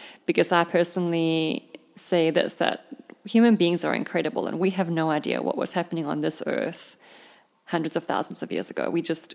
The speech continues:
we just don't know, okay? We don't know. Or even just, you know, five thousand, ten thousand years ago. We just don't know what human beings were doing. We have no essential record of it. And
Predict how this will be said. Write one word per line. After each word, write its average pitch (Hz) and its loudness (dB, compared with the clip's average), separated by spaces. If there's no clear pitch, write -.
we 180 -4
just 165 -2
don't - -2
know, - -4
okay? - -2
We 196 8
don't 208 10
know. 262 10
Or 185 6
even 185 6
just, 175 6
you 185 0
know, 170 4
five 208 -4
thousand, - -4
ten 208 2
thousand - -6
years 220 -8
ago. - -8
We - -6
just 175 -2
don't - -2
know 170 -2
what - -2
human 170 -2
beings 165 -2
were - -2
doing. 165 0
We 165 -4
have 165 0
no 165 2
essential - -2
record 208 2
of 214 4
it. 202 4
And 156 0